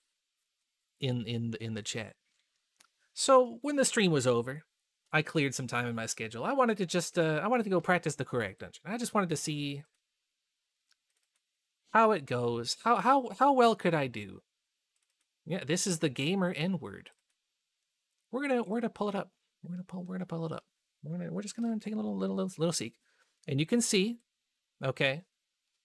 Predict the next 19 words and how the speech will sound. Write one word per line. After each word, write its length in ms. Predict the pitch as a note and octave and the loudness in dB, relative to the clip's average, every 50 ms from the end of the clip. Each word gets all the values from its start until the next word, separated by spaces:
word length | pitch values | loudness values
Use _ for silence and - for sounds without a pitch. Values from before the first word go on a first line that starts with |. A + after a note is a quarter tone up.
| _ _ _ _ _ _ _ - _ _ _ _ _ _ - | _ _ _ _ _ _ _ -20 _ _ _ _ _ _ -2
basic 340 | B2+ D3 D#3 - - F#3 | 0 0 0 0 0 -2
star 240 | - - - E3+ E3+ | 0 4 6 6 6
metal 220 | F3+ F3+ F3+ G3+ F#3 | 6 4 2 0 0
sword, 220 | - E3 - D#3+ | 0 -2 0 0
same 300 | - - F#3 F#3+ A3 A#3 | 2 6 6 6 6 4
fit 200 | - - A#3+ A#3 | 4 4 4 4
as 100 | A#3+ - | 4 2
the 60 | B3 | 2
last 300 | A3+ G3+ F3+ E3 D#3 - - | 4 4 4 4 2 0 0
time. 320 | D#3 D3+ D#3+ F3+ F#3+ F#3+ _ _ _ _ _ _ _ _ _ _ _ _ _ _ _ _ _ _ _ _ _ _ _ _ _ _ _ - | 0 -2 -2 -4 -8 -12 _ _ _ _ _ _ _ _ _ _ _ _ _ _ _ _ _ _ _ _ _ _ _ _ _ _ _ -6
A 100 | C3 C3 | -4 -2
hundred 320 | B2+ D#3 F3 F#3 - E3 | 0 0 0 0 0 -2
health, 440 | F3 F3+ F3 F3+ G3+ - - - - _ _ _ _ _ _ _ _ | 2 2 2 2 2 -2 -8 -18 -20 _ _ _ _ _ _ _ _
fully 340 | - - - D3+ E3 F#3 F#3 | -6 0 2 4 4 4 2
corrupted, 600 | - - D#3+ D#3+ D#3+ D#3+ - E3+ F3 F3+ F#3+ - _ _ _ - | 2 2 2 2 2 2 0 -4 -4 -4 -6 -12 _ _ _ -4
grubs, 560 | D3 C#3 D#3 E3 F3 F#3 F3+ F#3+ G3 - - | 4 6 8 8 8 8 4 2 -4 -6 -6
weak 400 | D#3 C3 B2 C#3 F3 F#3+ F#3 - | -6 -4 -2 0 0 0 -2 -2
aloe 360 | C#3 D3 D3+ C#3+ F#3 - C#3 | -2 0 2 2 2 2 2
potions. 640 | - D3 C3+ C3+ C3 - C#3+ D3 D3+ D#3+ F3+ - - | 2 2 0 0 0 -4 -8 -8 -10 -10 -10 -12 -14